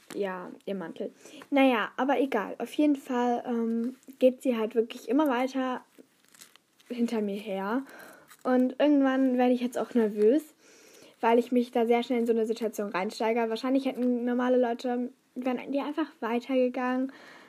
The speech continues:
ähm, und denen wäre gar nicht aufgefallen, dass diese Frau hinter denen wäre. Aber halt ja mir schon, weil ich <laughs> darauf sehr genau achte.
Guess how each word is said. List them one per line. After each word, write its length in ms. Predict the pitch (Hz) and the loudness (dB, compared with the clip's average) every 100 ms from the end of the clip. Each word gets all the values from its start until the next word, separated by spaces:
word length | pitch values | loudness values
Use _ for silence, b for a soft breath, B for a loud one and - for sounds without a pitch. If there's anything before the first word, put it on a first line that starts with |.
| B 247 | B -2
ähm, 300 | 240 240 247 | 0 2 2
und 100 | 254 | 2
denen 100 | 262 | 2
wäre 140 | 269 | 2
gar 100 | 254 | 0
nicht 160 | 247 - | 0 0
aufgefallen, 640 | 320 - 285 - 214 233 | 0 0 -2 -2 -2 -2
dass 120 | 240 | -4
diese 200 | 247 233 | -2 -2
Frau 180 | 233 240 | 0 -2
hinter 300 | 233 269 269 | 0 0 0
denen 240 | 214 202 202 | -2 -2 -2
wäre. 340 | 214 233 277 B B B B B | 0 -2 -4 B B B B B
Aber 520 | 254 262 254 240 233 233 | 4 4 4 2 2 0
halt 200 | 226 240 | 2 2
ja 120 | 190 | -2
mir 180 | 156 220 | -4 -4
schon, 420 | - 294 320 277 | 4 6 6 6
weil 220 | 196 185 | 4 4
ich 340 | 247 247 - - | 4 4 -8 -6
<laughs> 60 | - | 0
darauf 300 | 285 233 233 - | 2 2 -2 -4
sehr 180 | 220 202 | -2 0
genau 320 | 233 214 196 202 | 0 -4 -6 -10
achte. 420 | 208 - - | -14 -16 -18